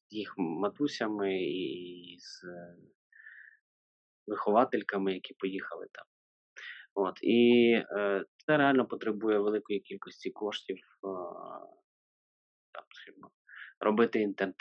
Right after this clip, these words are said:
ентертеймент для таких дітей, плюс не підтримувати їх на дні народження, підтримувати в медичному плані. Це от уже на даний момент, ще з дві тисячі, з серпня, як ми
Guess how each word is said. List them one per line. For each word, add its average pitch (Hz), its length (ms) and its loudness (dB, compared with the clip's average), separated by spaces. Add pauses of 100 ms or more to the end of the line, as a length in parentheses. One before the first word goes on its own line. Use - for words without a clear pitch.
(120)
ентертеймент 104 760 0
для 98 180 -4
таких 98 340 -8
дітей, 107 420 2
плюс 104 380 -6 (460)
не 92 180 -4
підтримувати 104 640 -2
їх 104 200 -4
на 110 80 -4
дні 104 160 -4
народження, 95 880 -2
підтримувати 101 600 -4
в 95 100 -8
медичному 95 600 -8 (100)
плані. 90 400 -2
Це 110 500 -6
от 98 220 -16
уже 98 160 -6
на 98 80 0
даний 95 300 2
момент, 92 440 -2
ще - 300 -16
з - 240 -20 (280)
дві 98 120 -6
тисячі, - 380 -18
з 95 320 -6 (420)
серпня, 117 580 4
як 95 200 0
ми 95 480 2